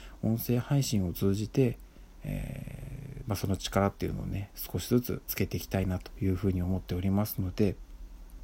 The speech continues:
その私の成長も見ていただけたらなと思います。はい。あー、いっぱいあってな、応援上手くなったなっていうふうに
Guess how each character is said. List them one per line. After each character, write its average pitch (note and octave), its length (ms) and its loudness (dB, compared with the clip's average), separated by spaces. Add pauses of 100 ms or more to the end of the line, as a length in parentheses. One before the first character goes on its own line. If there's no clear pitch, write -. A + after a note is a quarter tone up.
(1000)
そ - 120 -2
の F#2+ 100 6
私 B2+ 320 0
の C#3 80 6
成 B2 240 4
長 A#2 260 4
も A2 220 6 (400)
見 G2+ 100 -4
て G2 120 4
い F2 80 2
た F#2+ 100 0
だ F#2 140 2
け - 80 -6
た G2+ 120 2
ら F#2 120 2
な F2 160 2
と - 180 -8 (600)
思 F#2+ 180 4
い F2+ 60 0
ま F#2 140 0
す。 - 220 -6 (640)
は - 240 -16
い。 A2+ 80 -12 (840)
あ F#2+ 300 -2
ー、 G2+ 60 0
い - 20 2
っ F#2+ 120 -4
ぱ G2+ 140 4
い - 40 6
あ - 20 6
っ G2 40 2
て - 160 -2
な、 G2 160 4
応 G#2 260 6
援 G#2+ 320 6
上 A#2 200 8
手 - 60 -2
く A2 60 4
な G2+ 80 6
っ F#2 100 -4
た G2 100 4
な F2+ 220 2
っ F2+ 40 -4
て - 220 0
い G2+ 120 6
う - 20 2
ふ - 160 -2
う G2+ 60 2
に G2+ 280 4